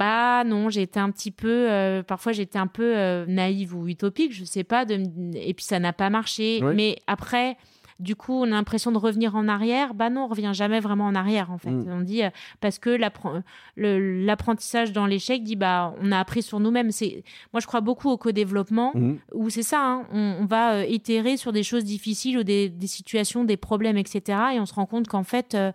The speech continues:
Speaker 1: on, on apprend toujours, euh, du, du fonctionnement, euh, du collectif. Donc, c'est... encore une fois, je dis des erreurs, j'en ai fait plein, j'en fais tous les jours.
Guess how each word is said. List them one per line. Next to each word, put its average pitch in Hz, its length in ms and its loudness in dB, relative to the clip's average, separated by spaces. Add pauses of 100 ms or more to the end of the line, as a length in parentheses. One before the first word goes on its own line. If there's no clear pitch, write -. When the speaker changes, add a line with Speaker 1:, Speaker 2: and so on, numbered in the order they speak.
(340)
Speaker 1:
on, 196 280 0
on 202 160 4
apprend 196 320 0
toujours, 214 420 -2
euh, 185 200 2
du, 180 260 -6
du 180 180 -6
fonctionnement, 202 680 -2
euh, 185 80 0
du 175 120 -6
collectif. 202 400 -2
Donc, 214 140 0 (880)
c'est... - 360 -6
encore 208 220 0
une 214 60 0
fois, 277 160 2
je 233 60 -2
dis 190 220 -4
des 190 220 2
erreurs, 254 160 2
j'en 202 240 2
ai 180 60 0
fait 185 160 -2
plein, 226 260 2
j'en 220 160 -2
fais 170 240 -2
tous - 220 -6
les 240 160 4
jours. 226 400 0